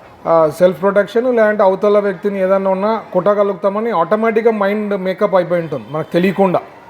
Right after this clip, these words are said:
మైండ్లో. So, ఆ, ఆ కాన్ఫిడెన్స్ లెవెల్స్ చాలా హై ఉంటాయి. ఆ, దాని నుంచి ఏం అడ్వాంటేజ్ అంటే చదువులో కానీ, ఒక పద్ధతి, మార్నింగ్ లేయడం కానీ, సిస్టమాటిక్‌గా ఉండేదానికి ఒక, నాకైతే తెలిసి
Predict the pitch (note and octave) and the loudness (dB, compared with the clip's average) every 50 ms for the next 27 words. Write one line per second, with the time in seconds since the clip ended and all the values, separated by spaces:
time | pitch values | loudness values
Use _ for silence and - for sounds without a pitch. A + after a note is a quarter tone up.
0 | - - - - - - - - C#3+ D#3 E3+ E3+ E3+ D#3+ D3+ C#3 D3+ D3+ F#3+ G3 | -20 -20 -20 -20 -20 -20 -10 -4 0 0 0 2 2 2 2 2 2 0 2 4
1 | F#3+ F#3 F#3 F3 E3+ F3 E3+ E3 D3+ D#3 D3+ - - F#3 F3+ F#3+ G#3 F#3+ G#3 A3+ | 6 6 6 6 4 2 2 0 -2 -4 -6 -4 0 2 2 2 2 2 0 0
2 | A3+ G#3+ F#3+ G#3 G#3 G#3 A3 A3+ A3 - A3 F#3+ - - F3 F3 F#3+ G3 F3 - | 0 0 0 0 2 2 2 0 0 -2 -6 -6 -2 0 0 0 2 0 0 0
3 | E3 F#3+ G#3 G#3+ G3+ F#3+ F3+ D#3 D3+ B2 - - - - - - - - - - | 0 0 2 2 0 0 0 -4 -4 -6 -6 -16 -20 -20 -20 -20 -20 -20 -20 -18
4 | - - C#3 D3+ E3+ E3+ D#3 F3 F#3 G3 G#3+ A3+ A3+ F#3+ G#3+ G#3+ G#3 G#3+ G#3+ G#3 | -8 -2 0 2 2 2 2 2 2 2 0 -2 -2 -2 -2 -2 -2 0 0 -2
5 | G3+ F#3 G#3 G#3 G#3 G#3 G3+ G3 G3 G3+ G3 G3 G#3 G#3 - - F3+ E3+ E3 E3 | 0 0 0 0 0 0 -2 -2 0 -2 -2 -2 -4 -6 -4 0 0 0 0 0
6 | F#3 F#3+ F#3 F#3 F#3 F3+ F3 F3 F3 F3 F#3 F#3+ G3 G3 F#3+ F#3+ F#3 F3+ D#3+ - | -2 -2 2 4 4 4 4 4 2 2 0 -2 -2 -4 -4 -2 -2 -2 0 0
7 | E3 D#3 D3+ C#3+ - - - - - - - D#3+ D#3+ D3+ F3 F#3 F3 F3+ F#3 F3+ | 0 0 0 -2 -4 -10 -20 -20 -14 -4 -2 -2 0 2 2 2 2 0 -4 -6
8 | F3+ E3+ D#3+ D3 C#3+ C#3+ D3+ D#3 D#3+ E3+ F3 F3 F3 E3+ E3 E3 E3 E3+ E3+ E3 | -4 -6 -8 -10 -12 -10 -6 -6 -4 -4 -4 -4 -6 -2 0 0 0 0 0 -2
9 | E3+ E3 E3 E3 E3 E3 E3 E3+ E3+ D#3 - E3+ D3 - - F3+ F3 E3+ E3+ E3 | -4 -4 -4 -4 -4 -4 -4 -4 -6 -6 -6 -10 -8 -4 -2 -2 0 0 0 -2
10 | E3 D3 E3+ D#3 D3 E3 D#3+ D#3+ E3 D#3+ D#3+ D#3+ D#3+ D#3+ E3 E3 G3 E3+ D#3+ E3+ | -2 -2 -6 -4 -2 -4 0 0 0 0 0 0 -4 -4 -2 -2 -2 0 0 -2
11 | E3 - - - - - - D3+ D3+ E3 F#3 E3+ F3+ F#3+ E3+ G#3 G#3+ G#3+ G#3 - | -2 -4 -18 -20 -20 -10 -2 0 0 0 0 0 -2 -2 0 0 -2 -2 0 -2
12 | F#3 F3+ F#3+ F3 - A#3+ C4+ C4 | -2 -2 -2 -2 -4 -4 -4 -4